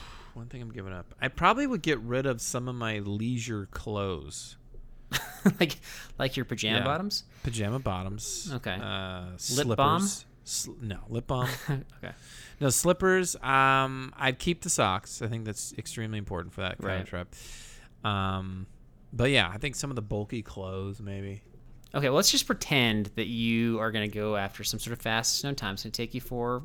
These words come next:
Speaker 2: or five days, somewhere in that range.
Speaker 1: Mm-hmm.
Speaker 2: You've trained for it. You've
Speaker 1: Mm-hmm.
Speaker 2: dialed everything in,
Speaker 1: Mm-hmm.
Speaker 2: and you are on the trail.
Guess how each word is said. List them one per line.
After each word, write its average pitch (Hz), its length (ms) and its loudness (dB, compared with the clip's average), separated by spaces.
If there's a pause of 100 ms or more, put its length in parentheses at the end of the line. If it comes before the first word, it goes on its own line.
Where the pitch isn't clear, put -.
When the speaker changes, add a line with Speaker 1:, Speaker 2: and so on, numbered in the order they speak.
(160)
Speaker 2:
or 135 80 -8
five 143 200 0
days, 85 180 -2
somewhere 104 180 -2
in 104 60 -2
that 92 160 -4
range. 101 400 -4
Speaker 1:
Mm-hmm. 110 380 -6 (460)
Speaker 2:
You've 104 140 -4
trained 104 320 0
for 127 220 2
it. 190 100 -2 (380)
You've 113 180 -2
Speaker 1:
Mm-hmm. 113 80 -2
Speaker 2:
dialed 113 300 6
everything 156 320 2
in, 98 340 -2 (340)
Speaker 1:
Mm-hmm. 110 140 -4
Speaker 2:
and 104 360 -2
you 117 960 0
are 107 180 -2
on 110 180 -2
the 110 80 0
trail. 104 380 -4